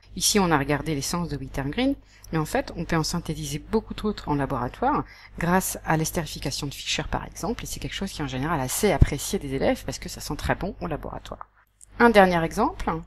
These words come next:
avec cette fois-ci un cycle, dans l'ester ici qu'on a à droite. Donc première chose, je repère ma fonction ester avec son carbone fonctionnel qui est ici.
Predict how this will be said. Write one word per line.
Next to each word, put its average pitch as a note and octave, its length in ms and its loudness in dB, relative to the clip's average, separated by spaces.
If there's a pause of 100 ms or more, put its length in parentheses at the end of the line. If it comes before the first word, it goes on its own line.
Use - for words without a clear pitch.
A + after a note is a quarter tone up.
(100)
avec F#3+ 240 0
cette - 220 -4
fois-ci - 400 -6 (100)
un E3 80 -6
cycle, - 420 -4 (220)
dans G#3+ 160 6
l'ester F#3 380 2
ici - 220 -8
qu'on D3+ 180 -4
a C3 100 0
à D3 60 2
droite. - 480 2 (340)
Donc F3+ 160 -2
première A#3+ 340 6
chose, G#3 340 0
je F#3 200 2
repère G3+ 340 4
ma D3+ 80 0
fonction E3 400 -6
ester B3+ 300 0 (240)
avec A#3 260 8
son G3+ 140 0
carbone E3+ 320 0
fonctionnel D3+ 500 -4
qui - 140 -12
est - 20 -10
ici. - 340 -8